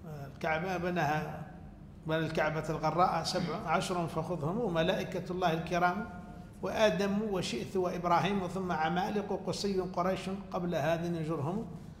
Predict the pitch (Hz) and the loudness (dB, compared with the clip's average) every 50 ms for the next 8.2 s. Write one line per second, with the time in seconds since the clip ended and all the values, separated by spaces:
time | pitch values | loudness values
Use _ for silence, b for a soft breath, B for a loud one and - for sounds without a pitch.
0 | B B B B - 165 165 185 208 196 180 208 202 196 196 196 190 165 165 165 | B B B B 0 4 6 6 6 6 4 4 4 6 4 6 6 6 4 4
1 | 175 180 165 139 156 170 165 175 175 170 170 170 165 165 165 165 160 165 165 170 | 2 0 0 0 0 0 2 4 2 2 2 0 0 0 0 2 0 0 -2 -2
2 | 156 156 175 190 185 175 165 175 196 202 170 165 165 147 - 160 165 143 143 160 | 0 0 0 0 0 0 0 0 -2 -2 -4 -4 -4 -4 -2 -4 -4 -2 0 0
3 | 156 143 156 165 160 151 139 147 151 151 175 202 - - - - B B B B | 0 0 0 -2 -2 -2 -2 -2 -2 -2 -4 -6 -8 -10 -12 -14 B B B B
4 | B B B B - - 160 151 - - 175 160 151 147 139 139 139 - - - | B B B B -10 -8 -8 -8 -4 -2 0 0 0 0 -2 -4 -6 -8 -12 -12
5 | - 240 254 220 170 165 170 185 175 180 180 180 175 - - 190 165 156 156 156 | -10 -8 -4 -2 -2 0 0 0 0 0 0 0 0 -2 -2 -4 -6 -6 -6 -4
6 | 156 151 143 143 156 175 160 - - - - - - - - - - - - - | -2 0 0 0 0 -2 -4 -8 -12 -12 -14 -14 -14 -16 -16 -16 -18 -16 -10 -4
7 | 160 143 143 139 151 147 147 143 143 143 139 135 139 143 - - - 160 156 165 | -2 -2 0 2 2 2 2 4 2 2 2 0 -2 -6 -8 -8 -6 -4 -2 0
8 | 170 156 - 156 | -2 -2 0 -4